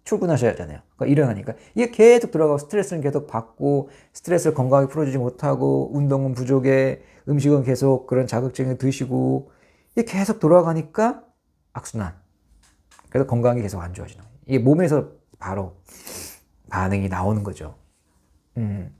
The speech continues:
뭐 다른 사람 얘기할 거 없이 바로 제 얘기죠. <laughs> 네, 그래서 지금까지 이렇게 뭐 다크서클부터 시작해서 피부 바탕에 가고 <laughs> 소화 안 되고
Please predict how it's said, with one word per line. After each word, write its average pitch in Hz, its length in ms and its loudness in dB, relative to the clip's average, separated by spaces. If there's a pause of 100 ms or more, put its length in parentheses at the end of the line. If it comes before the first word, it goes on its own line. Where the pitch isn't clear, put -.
(260)
뭐 - 100 -8
다른 170 220 4
사람 226 200 2
얘기할 156 200 4
거 - 80 -6
없이 190 140 -6
바로 175 140 -2
제 196 160 2
얘기죠. 123 340 0 (280)
<laughs> - 1000 -8
네, 113 300 -2 (640)
그래서 160 440 6
지금까지 117 400 -4
이렇게 104 460 -6 (160)
뭐 - 100 -14
다크서클부터 - 1080 -4
시작해서 117 920 -4 (300)
피부 131 300 -4
바탕에 107 380 -4
가고 113 560 -2 (960)
<laughs> - 1080 -14
소화 160 280 8
안 127 160 0
되고 131 640 2